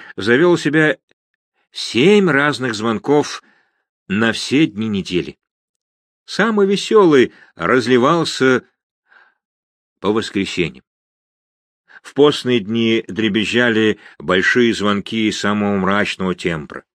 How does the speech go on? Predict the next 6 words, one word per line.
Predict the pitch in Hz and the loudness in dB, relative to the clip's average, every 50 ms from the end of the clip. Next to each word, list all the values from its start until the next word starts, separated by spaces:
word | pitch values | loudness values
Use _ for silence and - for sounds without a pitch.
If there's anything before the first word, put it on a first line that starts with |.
| _ _ _ _ _ _ _ _ _ _ _ _ _ _ _ _ _ _ _ _ _ _ _ _ _ _ _ | _ _ _ _ _ _ _ _ _ _ _ _ _ _ _ _ _ _ _ _ _ _ _ _ _ _ _
Когда | _ 123 131 139 135 160 160 156 | _ -2 0 0 2 2 0 0
какой-нибудь | 156 143 - - 147 143 143 135 143 120 | 0 -2 -2 0 0 0 0 0 0 0
звонок | 107 127 135 139 147 143 127 - - - - | 0 0 0 2 0 0 0 -2 -6 -6 -2
переставал | 131 127 120 - - 127 143 156 151 131 | -2 0 0 0 0 2 2 4 2 2
вдруг | 104 87 120 123 101 87 | 2 2 0 0 0 0
звонить, | 98 110 113 113 127 147 156 - - | -2 -2 0 0 -2 -4 -6 -8 -10